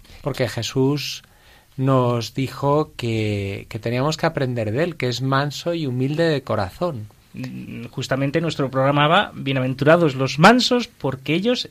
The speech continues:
Speaker 2: heredarán la tierra".
Speaker 1: Efectivamente, un, una persona que es mansa, a largo plazo se acaba ganando el prestigio, el cariño de los demás, acaba siendo una persona que es un punto de referencia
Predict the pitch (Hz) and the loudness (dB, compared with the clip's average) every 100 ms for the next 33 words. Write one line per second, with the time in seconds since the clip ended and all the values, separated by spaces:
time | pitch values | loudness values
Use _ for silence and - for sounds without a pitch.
0 | - 135 135 123 127 180 214 151 180 202 | -8 -6 -6 -6 0 0 2 2 4 6
1 | 208 147 98 - - - - - - - | 8 6 0 -6 -20 -20 -20 -20 -20 -20
2 | - _ - 135 135 - 190 170 123 107 | -20 _ -10 -6 -6 -2 0 2 0 -2
3 | 104 117 135 156 160 156 151 147 156 - | -2 0 2 2 2 0 -2 -4 -8 -2
4 | 160 160 160 151 - 156 156 151 160 156 | 2 2 2 -2 0 4 2 2 -2 0
5 | 165 175 160 185 208 - - - _ 131 | -2 -2 -6 -6 -8 -12 -20 -20 _ 0
6 | 127 135 147 151 151 147 175 175 151 - | 2 4 2 2 0 0 -2 -4 -4 2
7 | 127 131 135 131 131 135 147 156 156 - | 4 4 2 0 0 0 -2 -2 -6 -18
8 | _ _ - 120 110 110 98 - 170 - | _ _ -8 -6 -4 -6 -6 -4 -6 -2
9 | 165 156 147 110 113 113 107 113 - 135 | -4 -4 -4 -6 -4 -4 -4 -6 -8 -6
10 | 170 180 - - - 123 107 123 131 135 | -6 -8 -12 -16 -12 -10 -2 0 0 -2
11 | - 139 139 139 135 143 135 156 156 151 | -4 -4 -2 -4 -4 -4 -6 -4 -4 -4
12 | 143 131 143 135 143 139 139 131 131 135 | -6 -8 -6 -6 -6 -4 -4 -4 -2 -2
13 | 135 139 160 165 | -2 -2 -2 -2